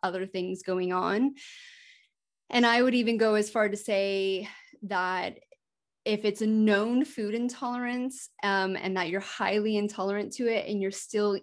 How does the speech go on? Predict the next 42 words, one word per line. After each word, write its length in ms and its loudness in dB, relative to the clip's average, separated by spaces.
eating 360 -4
it, 360 0
then 160 0
you 160 0
don't 440 -2
have 320 -6
the 80 -2
basic 440 -2
knowledge 580 -2
of, 440 -2
um, 720 -2
how 280 0
the 80 2
body 320 0
works 600 0
and 220 -4
how 600 0
it's 220 -4
so 160 -2
important 580 -2
to 220 -6
reduce 460 -4
all 240 -2
those 520 0
inflammatory 880 0
foods 360 -4
in 80 0
the 60 -4
first 300 -4
place, 320 0
or 340 0
not 220 2
even 180 0
just 240 -8
foods, 320 -2
but 120 -6
your 100 -4
stress 320 -4
levels, 420 0
your 160 -2
environmental 640 -2
toxins. 840 -4